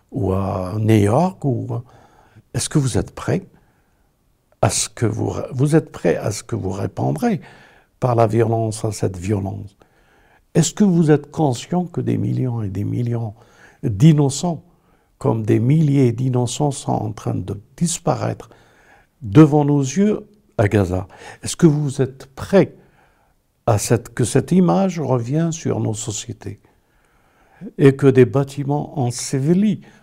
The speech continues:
nos propres enfants à Paris, et qu'on n'arrivera même pas à les, euh, les secourir ? Est-ce que vous êtes prêts à de tels événements ?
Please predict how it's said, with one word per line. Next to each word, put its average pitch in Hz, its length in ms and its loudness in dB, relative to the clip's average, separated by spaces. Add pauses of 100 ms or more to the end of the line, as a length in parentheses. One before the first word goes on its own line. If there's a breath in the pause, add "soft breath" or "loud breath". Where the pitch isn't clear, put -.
(160 loud breath)
nos 120 260 2
propres 120 500 -2
enfants 127 500 -2
à 107 60 0
Paris, 98 360 -4 (880 soft breath)
et 120 120 0
qu'on 131 180 0
n'arrivera 117 580 2
même 127 320 2
pas 120 140 -2
à 110 40 0
les, 92 240 -6
euh, 107 640 -8
les 110 160 -6 (420 loud breath)
secourir ? 110 680 0 (240 loud breath)
Est-ce 147 120 -4
que 202 120 2
vous 151 180 2
êtes - 160 0
prêts 185 200 -2
à 107 80 2
de 95 100 -2
tels 101 340 -4
événements ? 110 560 -6